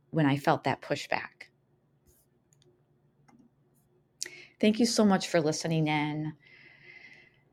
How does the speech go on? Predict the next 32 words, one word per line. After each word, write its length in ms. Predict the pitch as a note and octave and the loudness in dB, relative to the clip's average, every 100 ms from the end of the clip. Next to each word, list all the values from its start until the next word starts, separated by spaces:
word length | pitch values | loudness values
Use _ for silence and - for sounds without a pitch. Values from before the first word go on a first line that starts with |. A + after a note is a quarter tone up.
| _ _ _ - | _ _ _ 2
And 140 | F3+ | 6
I'd 140 | F3 E3 | 8 10
love 300 | G3 G#3 G3+ | 12 12 10
to 100 | G#3 | 4
continue 460 | A3 - F#3+ E3+ | 4 6 4 6
this 200 | D#3+ D#3+ | 4 2
conversation 880 | - E3+ D3+ D#3 E3 D#3 - D#3+ C#3+ | 2 4 4 2 4 4 4 4 6
over 520 | E3+ D#3+ D#3+ D3 - - | 4 6 4 4 2 2
at 480 | D#3 D3+ D3 - E3 - _ _ _ _ - | 2 4 2 -2 -14 -18 _ _ _ _ -18
julie 440 | D#3 G#3 G#3 G#3+ F#3+ | -2 6 8 8 6
b 200 | F#3 F#3 | 6 6
hughes 560 | - F3 D#3+ D3+ D3 | 6 4 6 2 0
dot 280 | - D3+ C#3 | 2 4 2
substack 760 | - E3 D3 - D#3+ D3 C#3+ - | 0 0 0 2 2 2 0 -2
dot 240 | C3+ - | -2 -2
com. 460 | - D#3 D3+ D3 C#3 C#3 | -2 2 2 2 -2 -6
If 160 | - | -4
you're 80 | D3+ | -2
not 240 | D#3 D#3 | 2 2
over 240 | D#3 D#3 D3+ | 2 0 0
there, 200 | C#3+ C#3+ | 0 2
I'd 140 | C#3+ | 0
love 320 | D#3 D#3+ D3 | 2 2 0
for 180 | - - | -4 -4
you 200 | D#3 D#3+ | 0 2
to 120 | D#3+ | 0
come 200 | D#3+ F3 | -4 -2
on 160 | D#3+ D#3 | 0 2
over 380 | D3+ D3+ D3 D3 | 0 -2 -2 0
and, 320 | D3 D3 D3 - | 0 -4 -6 -8
and, 280 | D3 D3+ | -6 -4
um, 460 | D3 D3 C#3+ C#3+ | -6 -4 -2 -2